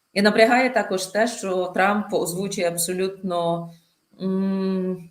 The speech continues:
неадекватні цифри щодо втрат України. І те, що Трамп наголошує, що треба завершувати це кровопролиття. А, сорі, а де відповідальність того, хто почав це кровопролиття?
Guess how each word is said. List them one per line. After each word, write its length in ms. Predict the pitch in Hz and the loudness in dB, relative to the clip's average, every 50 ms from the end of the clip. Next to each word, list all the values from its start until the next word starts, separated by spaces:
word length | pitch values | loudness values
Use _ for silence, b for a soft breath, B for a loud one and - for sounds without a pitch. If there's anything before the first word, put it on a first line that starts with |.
| _ _ - | _ _ 2
неадекватні 720 | 202 208 214 208 196 196 190 - 185 190 214 226 - 202 | 4 6 6 6 6 4 2 2 2 2 2 2 0 -2
цифри 380 | 190 - - 185 190 - 190 175 | -2 -2 -2 -2 -2 -2 -2 -4
щодо 560 | 170 - - - 170 170 170 165 165 170 170 | -4 -6 -6 -6 -4 -4 -2 0 2 2 2
втрат 320 | 165 - - 170 185 - 170 | 0 0 0 0 0 0 -2
України. 540 | 170 - 170 165 151 147 147 147 170 - b b b b b b b b b | -4 -4 -4 -4 -4 -4 -6 -8 -10 -12 b b b b b b b b b
І 100 | - 190 | -2 2
те, 120 | 180 202 | 2 2
що 200 | 202 - - 202 | 2 2 0 -2
Трамп 360 | 190 208 196 196 226 233 233 | 2 4 4 6 4 4 2
наголошує, 480 | 220 185 185 175 170 196 208 - - 180 | -2 -2 -2 0 -2 -2 -2 -2 -4 -4
що 140 | 170 - 170 | -6 -6 -4
треба 260 | - 180 180 180 180 | -2 0 0 2 2
завершувати 760 | - - 190 190 190 185 202 196 - - 196 170 170 170 170 170 | 2 2 4 6 6 6 6 4 2 -2 0 0 0 0 -2 -2
це 180 | 170 185 175 | 0 2 0
кровопролиття. 1080 | 175 170 - 190 175 165 165 165 165 165 165 165 170 170 170 - 165 165 175 - - - 185 | 0 0 -2 -2 -2 -2 -2 -4 -4 -4 -4 -4 -4 -4 0 2 4 4 4 4 2 0 -2
А, 40 | |
сорі, 340 | - - - 214 214 190 170 | -2 -2 -2 -2 0 2 2
а 340 | 160 143 - - 160 160 156 165 | 2 2 0 0 -2 -2 -2 -2
де 80 | 214 | -2
відповідальність 680 | 214 233 226 - 190 175 175 185 185 185 175 180 - - | -2 -4 -6 -6 -8 -4 -4 -2 -2 -2 -4 -8 -8 -6
того, 140 | 190 190 | -4 -4
хто 180 | 190 185 - 170 | -4 -6 -8 -12
почав 340 | 170 180 180 - 196 175 170 | -12 -10 -8 -4 -4 -4 -4
це 120 | - 160 | -6 -10
кровопролиття? 720 | 160 - 151 147 - - - 135 123 143 - - - 117 | -8 -8 -8 -8 -8 -10 -12 -12 -10 -12 -12 -14 -18 -18